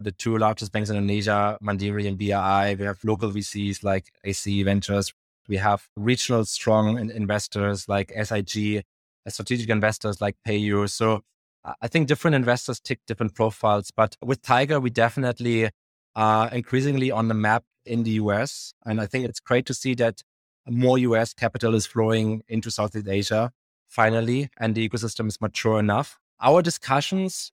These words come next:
with Tiger were very straightforward in the sense that they know the space really well. They've seen this kind of model scale to very sizable businesses in different parts of the world. And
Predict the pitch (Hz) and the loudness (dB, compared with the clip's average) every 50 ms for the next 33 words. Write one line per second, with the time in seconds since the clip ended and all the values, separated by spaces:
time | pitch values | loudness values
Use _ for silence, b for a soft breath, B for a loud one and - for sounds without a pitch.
0 | _ _ - 135 147 147 _ - 156 156 - 180 165 151 147 143 143 143 143 - | _ _ -4 -2 -2 -2 _ 0 0 2 2 0 2 4 4 6 6 4 2 0
1 | - _ _ _ 127 127 135 165 180 - - 151 139 - - - 123 123 123 127 | -4 _ _ _ -2 0 0 0 -2 -2 -4 -4 -4 -4 -2 2 4 4 6 6
2 | 123 117 113 - - - 127 131 - - 127 120 123 120 - - 123 117 113 - | 4 4 2 0 -4 -4 -2 -2 0 0 2 2 2 0 0 0 2 2 2 0
3 | - - _ _ _ _ _ _ _ _ _ _ - 120 120 123 127 143 143 147 | -6 -14 _ _ _ _ _ _ _ _ _ _ 0 2 4 6 6 6 4 2
4 | - - 131 127 120 - - 123 120 120 120 110 110 110 107 110 107 110 110 110 | 0 0 0 0 0 0 -2 -2 -2 0 0 0 2 4 6 6 6 4 2 0
5 | 107 - _ _ - 113 113 - - - 127 123 120 117 117 117 113 - _ _ | -2 -8 _ _ -2 -2 -2 -2 -2 -2 0 0 2 2 0 -2 -4 -8 _ _
6 | _ _ _ _ - 117 - - 131 117 113 107 - 113 110 110 113 107 98 - | _ _ _ _ -6 -6 -2 0 2 2 2 2 4 4 4 4 4 2 0 -2
7 | - - 113 110 110 - - 113 113 107 110 110 101 104 104 107 110 110 107 113 | 0 2 2 2 2 0 -2 -2 -2 0 -2 -2 0 0 0 2 0 0 -2 -4
8 | - - - - 113 104 104 113 107 95 87 107 104 - 110 104 95 - 107 104 | -8 -12 -6 -4 -2 -2 0 -2 -4 -2 -2 -4 -2 -2 -4 -4 -2 -2 -2 -2
9 | 98 - 110 98 110 98 - 110 101 - - 104 98 98 - 101 95 - - 101 | -2 -4 -4 -4 -4 -2 -4 -6 -8 -2 0 0 0 0 -2 -6 -8 -8 -6 -2
10 | 95 98 98 110 135 - _ _ _ _ _ _ _ _ _ - 127 120 123 123 | 0 2 2 2 0 -2 _ _ _ _ _ _ _ _ _ -2 2 4 4 4
11 | 123 123 123 120 | 4 2 0 -2